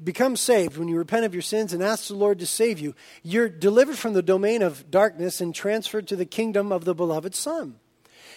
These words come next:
And so now you're identified with Christ Jesus, and when the Father looks at you, he only sees you through the perfect life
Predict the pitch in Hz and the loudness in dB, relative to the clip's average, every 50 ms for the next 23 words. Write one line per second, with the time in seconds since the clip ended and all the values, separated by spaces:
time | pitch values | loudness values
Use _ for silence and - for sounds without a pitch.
0 | - _ - - 226 220 - 220 - - 254 262 269 285 311 285 262 262 247 214 | -20 _ -6 -4 -2 0 0 0 0 0 2 2 4 4 4 6 6 4 6 6
1 | 233 226 214 175 156 - 247 269 294 349 320 - - 247 247 240 208 208 226 214 | 4 4 2 0 2 4 4 6 6 2 0 0 0 2 2 2 0 -2 -6 -8
2 | - - 233 233 220 180 170 - 240 254 254 214 214 190 - 214 202 202 208 202 | -6 -4 -2 -2 -2 -2 -4 -6 -4 -4 -4 -4 -4 -4 -4 -2 0 0 2 2
3 | 202 180 - - - 262 262 277 311 311 294 262 247 277 294 - - 254 220 208 | 0 -2 -2 -6 -2 0 2 2 4 2 2 0 0 0 -2 -2 -4 -8 -6 -4
4 | 208 214 185 185 220 214 - - 240 277 330 370 370 370 359 - - - 302 294 | -4 -2 -2 -2 -4 -6 -6 -2 2 2 4 4 4 4 2 2 2 0 -2 -2
5 | - - 214 - - 220 190 202 185 - - - - 294 320 - - 330 285 - | -2 -2 -6 -6 -8 -2 0 0 -2 -2 -8 -6 -2 -2 -2 -2 -2 -6 -6 -2
6 | 190 185 175 190 226 294 - - - - - | -2 2 2 4 2 2 0 -6 -14 -20 -20